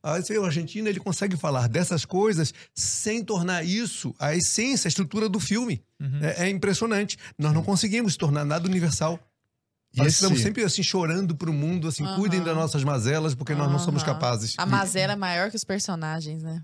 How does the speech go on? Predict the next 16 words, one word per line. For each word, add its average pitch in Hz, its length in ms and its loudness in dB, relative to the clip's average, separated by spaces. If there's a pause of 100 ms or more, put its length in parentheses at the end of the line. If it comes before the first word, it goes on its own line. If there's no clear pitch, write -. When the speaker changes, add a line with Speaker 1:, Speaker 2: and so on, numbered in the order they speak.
(120)
Speaker 3:
E 131 80 2
esse - 160 2
fenômeno 127 480 4
que - 120 0
o, 104 260 2
o - 40 2
Pedro 107 280 0
tá 113 100 2
descrevendo, 123 540 2
ele 120 100 2
tem 139 100 2
uma 151 140 2
consequência 120 920 0 (100)
que - 180 0
é 110 80 2
gravíssima 120 720 2